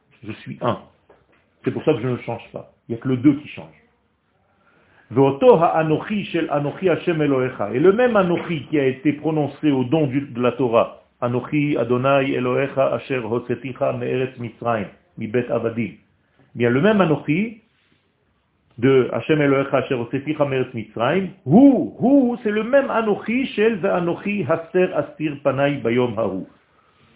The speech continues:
Le même anochi qui se cache, au moment où il doit se cacher malheureusement.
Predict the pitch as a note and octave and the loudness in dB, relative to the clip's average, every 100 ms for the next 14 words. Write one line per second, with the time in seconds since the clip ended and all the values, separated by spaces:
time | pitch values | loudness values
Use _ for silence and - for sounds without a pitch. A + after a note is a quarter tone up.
0 | _ B2 F#3 A#3+ G3 F3 A3+ B3 G3+ D#3 | _ 2 4 6 4 2 -2 -4 -6 -6
1 | E3+ C3+ G#2 - - _ _ _ _ _ | -4 -4 -6 -8 -20 _ _ _ _ _
2 | _ - D3 D#3 D#3+ D#3+ D3+ C3+ C#3 C3+ | _ -4 0 2 2 2 0 0 -2 -4
3 | C#3 B2 - B2+ A#2 G#2+ G2+ F2+ - | -6 -6 -6 -6 -6 -6 -8 -12 -18